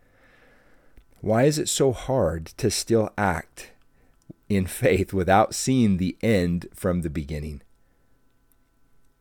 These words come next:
What are you trying to build in your life that is like Nephi's ship? How is it helpful to know that the Lord may not show you how to do something all at once, but instead will show you from time to time?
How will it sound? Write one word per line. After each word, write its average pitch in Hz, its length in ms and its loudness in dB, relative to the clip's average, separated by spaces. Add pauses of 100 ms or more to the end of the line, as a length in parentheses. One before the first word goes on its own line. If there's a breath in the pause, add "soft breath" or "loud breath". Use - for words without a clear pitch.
(120)
What 107 300 2
are 127 60 6
you 117 140 4
trying 110 320 2
to 90 80 0
build 104 280 2
in 101 80 0
your 87 120 -2
life 85 240 -2
that 110 100 -2
is 113 160 -2
like 117 220 -2
Nephi's 82 380 -6
ship? - 360 -12 (1040)
How 113 200 2
is 117 80 0
it - 100 -2
helpful 107 340 0
to 95 120 0
know 90 360 0
that - 240 -4
the 90 60 -6
Lord 92 360 0
may 95 200 2
not 127 220 2
show 131 260 0
you 85 340 0
how 98 260 0
to 87 60 -2
do 101 200 -2
something 87 340 -4
all 82 140 -2
at 67 60 -6
once, 110 340 0
but - 260 -2
instead 139 600 -2 (300 soft breath)
will 104 140 -2
show 104 280 -2
you 101 140 4
from 85 340 -6 (100)
time 92 440 -4
to 90 120 -8
time? 71 460 -12